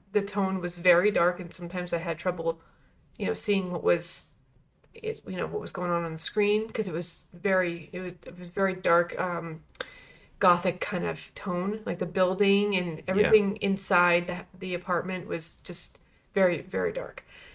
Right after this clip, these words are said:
Speaker 1: Um, but you, um, just to go back a little bit, you are correct in the country of origin. So it's New Zealand, the U S, and Ireland.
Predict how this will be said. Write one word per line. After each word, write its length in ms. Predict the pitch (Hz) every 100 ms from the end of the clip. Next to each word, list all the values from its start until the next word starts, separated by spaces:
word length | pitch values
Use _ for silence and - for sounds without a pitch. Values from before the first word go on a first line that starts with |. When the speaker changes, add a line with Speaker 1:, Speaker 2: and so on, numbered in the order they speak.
| - _ -
Speaker 1:
Um, 440 | 175 170 170 175 - _ _ _ _
but 200 | 226 220
you, 140 | 220 208
um, 260 | 196 202 202
just 180 | 214
to 60 | 233
go 100 | 214
back 360 | 190 180 202 -
a 60 |
little 220 | 202 208
bit, 240 | 214 220 208
you 200 | 196 180
are 280 | 185 180 170 -
correct 440 | 196 180 196 196
in 140 | 180
the 400 | 185 180 175 180 208 _ _ _ _ -
country 380 | 202 196 196
of 80 | 180
origin. 640 | 165 180 185 196 226 233 262 - - - -
So 560 | - 196 185 180 151 -
it's 200 | 196 196
New 200 | 190 185
Zealand, 460 | 180 190 190 214 220 - _ _ _ _ -
the 100 | 202
U 200 | 254 269
S, 260 | 190 196 -
and 280 | 190 175 - _ _ _ _ _ _ _ _ _ -
Ireland. 520 | 196 202 - - 190